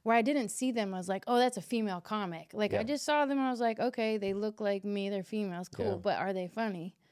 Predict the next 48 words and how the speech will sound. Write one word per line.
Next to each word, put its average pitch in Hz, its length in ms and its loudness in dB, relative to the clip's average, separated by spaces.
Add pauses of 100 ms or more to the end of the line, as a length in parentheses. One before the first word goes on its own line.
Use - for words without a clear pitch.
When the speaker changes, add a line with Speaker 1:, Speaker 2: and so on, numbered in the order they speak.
Speaker 2:
Uh, - 100 -8
totally. 85 520 2
Speaker 1:
You - 80 0
Speaker 2:
Yeah, - 200 2
right. - 120 2
Speaker 1:
know? - 60 0
Speaker 2:
Yeah, 175 180 4
exactly. 135 580 0
Speaker 1:
So 311 160 2
it's 311 100 0
just 494 160 2
an 269 100 6
interesting, 302 680 0
I'm 254 120 2
like, 214 200 0 (140)
"Huh, 359 200 0 (120)
I 220 80 -2
never 262 280 0
thought 262 300 0
about 196 320 0
that." 196 180 0
And 220 140 2
how 226 200 2
audiences 202 840 -2
take, 247 540 -2 (720)
especially, 202 760 0
no, 208 320 0
like, 185 200 0
Vegas 254 400 2
audiences, 170 680 -4
Speaker 2:
Mm-hmm. 147 100 -4
Speaker 1:
which 185 180 -6
are 180 140 -4
come, 190 320 -8
some - 180 -4
of 539 60 0 (100)
the - 60 -12
toughest 240 520 0
Speaker 2:
Yeah, 101 140 2
they're - 140 2
pretty - 80 -4
hard, 202 220 0
Speaker 1:
audiences 233 360 0
Speaker 2:
yeah. 214 40 -2
Speaker 1:
in 208 60 0
the 196 80 -2
world. 185 400 0
Speaker 2:
Yeah. 135 220 0